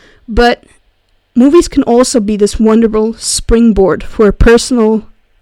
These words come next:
um, discovery and seeing the strengths of other people and, you know, broadening our horizons. And so, yeah, I want you to think about, what are your favorite movies? What are the strengths of those protagonists?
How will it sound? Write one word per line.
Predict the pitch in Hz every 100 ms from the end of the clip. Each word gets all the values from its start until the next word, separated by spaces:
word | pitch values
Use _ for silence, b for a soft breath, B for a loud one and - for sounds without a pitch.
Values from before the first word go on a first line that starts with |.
| _
um, | - 202 190 202
discovery | - 226 - - 208 190 202 190 - -
and | 214 208 202
seeing | - 240 240
the | 220
strengths | - - - 208 202 - -
of | 190 -
other | 208 214
people | 208 _ - 214 - 202 - b b b b b -
and, | 208 202 202 196 _ _
you | 220
know, | 214
broadening | 196 - 226 240 254 240 208
our | 202 196
horizons. | 190 190 190 185 190 185 185 190
And | 190 190 b b b b b
so, | - - 233 226 _ _
yeah, | 233 254 349 294
I | 220
want | 226 269
you | -
to | 226 240
think | - 262
about, | 262 226 208
what | 214 240
are |
your | 254 202 220
favorite | 214 208 208 202
movies? | 202 196 190 180 - - - _ _ _ _ _ _
What | 190 214 226
are | 240
the | 226
strengths | 220 - - 208 196 - -
of | - 196 185
those | 208 214 220
protagonists? | - 214 - 202 196 190 185 - -